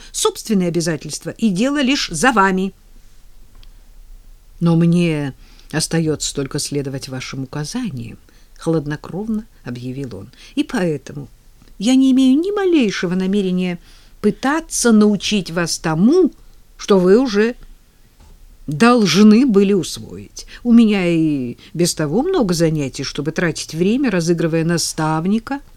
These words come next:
утомительно наивной барышни, только покинувшей школьную скамью».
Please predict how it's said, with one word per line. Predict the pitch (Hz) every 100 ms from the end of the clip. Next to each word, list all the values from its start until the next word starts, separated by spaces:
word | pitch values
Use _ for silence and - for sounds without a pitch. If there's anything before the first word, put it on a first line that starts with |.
| - - - _ -
утомительно | 190 190 180 277 381 339 294 269
наивной | 240 208 208 196 180
барышни, | 156 131 110 123 - 120 107 - - - - - -
только | 226 185 196 190 180 170 - _ _ - _
покинувшей | 196 - 214 196 170 196
школьную | 190 - 190 175 175
скамью». | - - 185 139 104